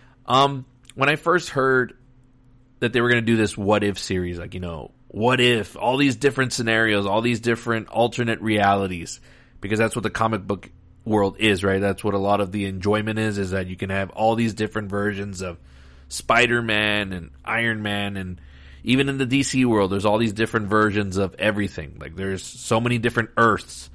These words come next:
so many different Batmans, old Batmans, young Batmans, Girl Robins, Boy Robins, all these different things, right? But when I saw that it was gonna be an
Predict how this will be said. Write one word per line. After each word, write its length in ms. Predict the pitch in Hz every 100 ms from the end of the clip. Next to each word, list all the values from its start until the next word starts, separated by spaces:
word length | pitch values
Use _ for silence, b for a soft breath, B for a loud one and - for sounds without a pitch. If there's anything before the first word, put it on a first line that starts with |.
| b
so 180 | - 110
many 160 | 127 135
different 320 | 139 139 127
Batmans, 760 | 117 113 - 98 92 90 90 -
old 380 | 127 135 139 110
Batmans, 480 | 104 78 98 95
young 320 | 101 131 131 107
Batmans, 720 | 104 - 98 95 90 85 - B B B B B -
Girl 260 | 120 139 139
Robins, 560 | 123 107 104 101 95
Boy 300 | 90 113 139
Robins, 680 | 127 113 101 98 95 90 87 - -
all 600 | 151 156 147 143 135 127
these 200 | 123 104
different 340 | 107 98 92
things, 220 | - -
right? 200 | 92 62 - _ _ _ _ _ - - b b b b b
But 140 | - 151
when 100 | 180
I 40 |
saw 160 | 196 214
that 100 | 220
it 60 |
was 100 | 208
gonna 160 | 175 170
be 80 |
an 100 | 147